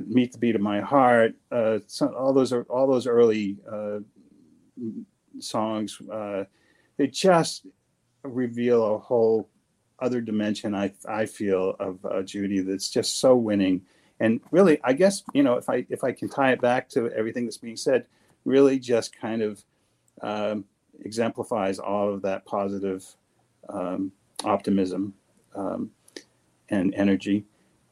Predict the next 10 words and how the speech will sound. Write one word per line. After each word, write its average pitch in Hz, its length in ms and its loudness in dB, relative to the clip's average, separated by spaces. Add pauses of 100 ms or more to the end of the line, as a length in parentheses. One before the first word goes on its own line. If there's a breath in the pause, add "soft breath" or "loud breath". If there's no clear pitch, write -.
(160)
Um, 95 500 -2 (880)
and 127 400 4
I'm 117 240 0
gonna 123 220 0
pass 113 420 -2
it 123 140 2
over 117 340 4
to 110 640 0 (1700)
my 113 580 -2 (480)
oft 151 440 2